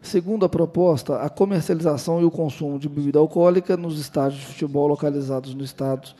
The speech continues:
serão permitidos de, eh, desde a abertura dos portões para o acesso ao público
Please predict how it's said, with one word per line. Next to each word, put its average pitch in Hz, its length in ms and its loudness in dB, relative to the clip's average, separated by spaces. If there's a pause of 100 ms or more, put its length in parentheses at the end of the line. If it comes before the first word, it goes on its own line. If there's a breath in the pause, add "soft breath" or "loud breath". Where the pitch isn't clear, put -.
(320 loud breath)
serão 170 360 2
permitidos 180 840 2 (480 loud breath)
de, 151 240 6
eh, 143 340 4
desde 165 840 4
a 156 180 2
abertura 165 480 4
dos 180 140 4
portões 135 460 4
para 135 180 2
o - 20 4
acesso 127 340 -2
ao 143 60 2
público 185 560 0